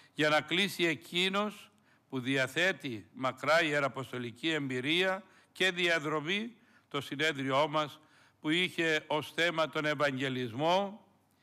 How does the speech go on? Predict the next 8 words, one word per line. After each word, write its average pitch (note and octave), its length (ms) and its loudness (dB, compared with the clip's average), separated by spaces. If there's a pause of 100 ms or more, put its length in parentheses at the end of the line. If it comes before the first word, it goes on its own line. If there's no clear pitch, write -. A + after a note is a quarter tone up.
(240)
και E3 200 0
την D#3 440 -4
Ιεραποστολή. C#3+ 1000 -2 (4000)
Πριν F#3+ 140 0
να G3+ 160 6
παραχωρήσω D#3 720 2
το C3 140 -2
βήμα, D#3 560 0